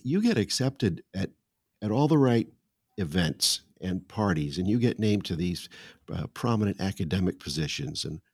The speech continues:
well-funded and usually foreign-funded think tank positions. And you get appointed to be an ambassador, which is the only title an American can have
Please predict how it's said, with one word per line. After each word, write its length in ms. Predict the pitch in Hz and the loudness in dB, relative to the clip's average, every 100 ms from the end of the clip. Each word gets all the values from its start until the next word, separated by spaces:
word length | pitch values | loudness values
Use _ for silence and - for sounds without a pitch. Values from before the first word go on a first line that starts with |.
| _ | _
well-funded 640 | 87 90 92 90 87 82 80 | -2 0 2 2 0 0 0
and 140 | 80 | -2
usually 320 | 80 78 76 | -2 -2 -4
foreign-funded 840 | 78 - 82 82 82 82 78 78 78 - - _ _ | -6 -4 -2 -2 -2 -4 -4 -4 -6 -10 -20 _ _
think 260 | - 82 | -4 -4
tank 340 | - 82 73 - | -4 -4 -4 -6
positions. 600 | - 60 - - - - _ _ _ _ 87 | -12 -10 -10 -12 -18 -20 _ _ _ _ -8
And 360 | 82 82 76 - | -4 -2 -4 -6
you 160 | 90 | -6
get 180 | 87 90 | -2 -2
appointed 360 | 85 92 87 80 | -2 0 0 0
to 80 | |
be 140 | 80 85 | -4 -2
an 80 | 82 | -2
ambassador, 680 | 87 85 98 95 85 67 - | -2 -2 0 0 -2 -2 -6
which 200 | 67 78 | -12 -10
is 100 | - | -10
the 140 | 85 | -10
only 200 | 82 80 | -10 -14
title 360 | - 80 76 73 | -8 -6 -6 -8
an 80 | |
American 460 | 73 73 82 - 73 | -12 -10 -8 -8 -10
can 160 | - 143 | -10 -10
have 300 | 82 - | -8 -8